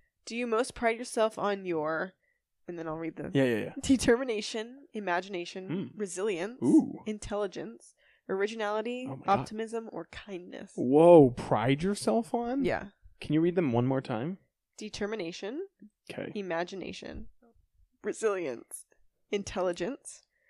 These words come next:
Speaker 1: originality, optimism, or kindness. I know the answer, and I'm very curious to what you're gonna say.
Speaker 2: Well, I'm,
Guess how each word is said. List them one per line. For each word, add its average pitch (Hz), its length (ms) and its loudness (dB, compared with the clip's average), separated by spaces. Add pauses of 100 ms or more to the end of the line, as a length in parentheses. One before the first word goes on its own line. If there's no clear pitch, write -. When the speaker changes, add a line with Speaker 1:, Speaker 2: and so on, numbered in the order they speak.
(260)
Speaker 1:
originality, 196 800 0 (640)
optimism, 214 720 -2 (220)
or 190 120 0
kindness. - 840 -10
I 202 60 -2
know 220 120 0
the 175 140 -2
answer, 170 200 -8
and 175 100 -8
I'm 165 120 -10
very 165 180 -6
curious - 280 -10
to - 80 -10
what - 180 -6 (100)
you're - 240 -14
gonna - 160 -12
say. - 140 -10
Speaker 2:
Well, 151 160 12
I'm, 156 180 6